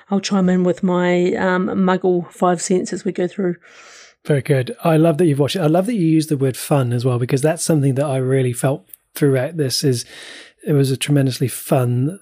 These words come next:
Speaker 2: story, one of those that was, you know, great for adults and kids. I watched this with, you know, my nine-year-old daughter, who I think is becoming my new Who buddy.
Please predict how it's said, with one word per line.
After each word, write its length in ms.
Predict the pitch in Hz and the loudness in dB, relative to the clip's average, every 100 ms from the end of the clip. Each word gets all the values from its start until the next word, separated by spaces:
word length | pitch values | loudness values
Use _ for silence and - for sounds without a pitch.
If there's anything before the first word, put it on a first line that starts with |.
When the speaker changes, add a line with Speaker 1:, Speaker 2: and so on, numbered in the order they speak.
| 214 | -8
Speaker 2:
story, 380 | - - 131 120 | -4 0 2 2
one 240 | 123 135 | 2 2
of 140 | 135 123 | 2 0
those 440 | 131 127 123 - | 2 2 0 -2
that 260 | 156 - - | -6 -6 0
was, 400 | 139 127 - - - - _ | 0 2 -2 -8 -20 -20 _
you 100 | 147 | -4
know, 80 | 123 | 0
great 280 | 151 143 160 | 0 -2 -4
for 80 | |
adults 420 | 185 147 143 156 - - | -2 0 0 -2 -8 -2
and 260 | 160 156 147 | 2 4 4
kids. 260 | 165 170 | 2 2
I 200 | 202 160 | 4 4
watched 300 | 151 151 - | 4 0 0
this 220 | 147 127 | 0 0
with, 200 | 151 123 - | -2 -2 0
you 120 | 151 | 0
know, 100 | 131 | 2
my 160 | 135 | 2
nine-year-old 480 | 139 135 131 131 131 | 2 2 2 0 0
daughter, 400 | 143 131 135 156 190 - | 0 0 0 -4 -6 -2
who 120 | 135 | -2
I 40 | |
think 260 | 131 180 156 | 0 -4 -4
is 60 | 143 | -4
becoming 400 | 147 160 143 127 | -2 2 2 2
my 100 | 131 | 2
new 280 | 139 135 131 170 - - | 2 2 0 -8 -12 0
Who 160 | 156 | 0
buddy. 300 | 143 135 190 | 2 -4 -6